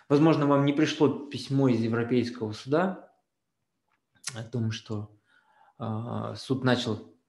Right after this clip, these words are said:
приступит к рассмотрению дела, когда это предоставляется возможным. Это значит, фильтр прошел первый, жалоба прошла.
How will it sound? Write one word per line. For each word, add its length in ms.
приступит 500
к 40
рассмотрению 640
дела, 720
когда 280
это 200
предоставляется 720
возможным. 720
Это 120
значит, 420
фильтр 400
прошел 520
первый, 440
жалоба 640
прошла. 480